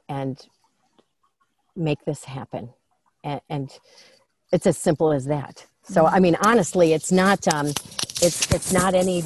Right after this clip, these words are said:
Speaker 1: big ritual of any kind. It's just, you know, um, putting the intention out there.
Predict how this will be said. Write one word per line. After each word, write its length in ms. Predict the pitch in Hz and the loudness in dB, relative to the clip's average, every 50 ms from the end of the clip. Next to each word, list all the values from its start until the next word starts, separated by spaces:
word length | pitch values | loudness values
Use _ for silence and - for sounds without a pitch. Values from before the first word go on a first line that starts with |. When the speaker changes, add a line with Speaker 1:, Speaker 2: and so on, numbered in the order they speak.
| 151 - - | -8 -6 0
Speaker 1:
big 400 | 190 185 185 180 165 160 151 - _ _ _ - _ _ _ _ _ _ - | 2 4 4 4 2 -2 -6 -10 _ _ _ -20 _ _ _ _ _ _ -12
ritual 680 | 131 175 156 185 226 - - - 202 175 151 135 131 | -8 -2 2 2 2 2 2 -2 0 2 2 2 2
of 120 | 123 131 | 2 0
any 200 | 156 151 147 127 | 0 0 0 -2
kind. 400 | - - - 143 110 101 107 123 | -6 -6 -6 -6 -6 -6 -10 -4
It's 240 | 147 160 156 - - | -4 -4 -4 -6 -12
just, 540 | - - 180 156 147 - - - - - - 180 185 175 _ _ _ _ _ _ _ | -2 2 2 2 2 -2 -8 -14 -18 -18 -16 -16 -16 -16 _ _ _ _ _ _ _
you 160 | 175 165 156 | -4 -4 -2
know, 380 | 143 139 135 131 131 131 143 - - | 0 0 0 0 -2 -4 -6 -10 -10
um, 400 | 139 135 131 123 117 117 120 - _ _ _ _ _ _ _ _ | -8 -8 -6 -6 -8 -10 -12 -14 _ _ _ _ _ _ _ _
putting 340 | - - 196 170 180 190 | -2 0 2 2 2 2
the 140 | 185 190 180 | 2 4 2
intention 600 | 180 170 156 - - 165 156 151 - 180 156 147 | 2 2 0 -2 -4 -6 -6 -4 -4 -4 -2 -2
out 240 | 139 139 170 202 - | -2 -4 -4 -6 -8
there. 280 | - 127 123 - 127 - | -10 -12 -12 -12 -18 -20